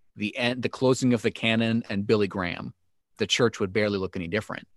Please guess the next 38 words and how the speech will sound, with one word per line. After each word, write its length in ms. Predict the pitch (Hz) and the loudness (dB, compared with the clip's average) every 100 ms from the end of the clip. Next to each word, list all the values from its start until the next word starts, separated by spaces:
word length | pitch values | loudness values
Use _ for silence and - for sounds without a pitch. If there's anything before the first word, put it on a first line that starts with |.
| _ 120 | _ -4
And 120 | 117 | 0
so 220 | 120 104 | 2 2
being 300 | 95 123 120 | 4 4 4
able 180 | 110 104 | 2 -2
to 140 | 107 | -6
start 260 | - 113 104 | -2 0 0
looking 320 | 107 104 95 | -4 -4 -4
back 400 | 98 120 98 - | 0 0 0 -6
through 560 | - - - 110 160 190 | -18 -20 -4 2 2 2
history 800 | - - - 92 87 87 85 87 - - | -2 -6 -6 -4 -4 -8 -14 -16 -14 -8
and 240 | 92 92 | -6 -4
learning 640 | 95 98 110 123 131 127 117 | -4 -2 0 2 2 2 0
from 340 | - 104 98 | 0 0 2
the 100 | 92 | 0
godly 360 | 98 98 95 92 | 0 0 0 -2
men 200 | 95 92 | -4 -4
and 120 | 95 | -4
women 280 | 95 92 90 | -4 -4 -4
who 160 | 107 | -2
have 120 | 95 - | -2 -2
come 180 | 95 | -4
before 400 | 92 82 90 87 | -4 -6 -4 -4
us, 240 | - - - | -4 -10 -8
who 140 | 98 | -2
are 100 | 90 | 0
much, 400 | 95 117 123 - | 2 2 0 -2
much 280 | 107 101 - | -2 -2 -2
wiser 420 | 95 95 95 101 | 0 2 2 -2
than 160 | 101 95 | -2 -6
a 80 | 90 | -6
twenty-year-old 580 | - 101 98 95 92 - | -4 -2 0 -2 -2 0
college 340 | 156 113 - | 2 2 -2
student, 360 | - - 92 - - - - - - - - | -8 -10 -12 -14 -20 -20 -20 -20 -20 -14 -4
um, 300 | 98 90 90 - | -2 -2 -6 -6
and 160 | 110 107 | -4 -2
seeing 640 | - - 139 139 131 127 - | -2 0 2 2 2 -2 -6
how 580 | - - 113 117 120 113 - | -14 0 2 4 2 -2 -4
this, 400 | 120 107 - - | 0 0 0 -10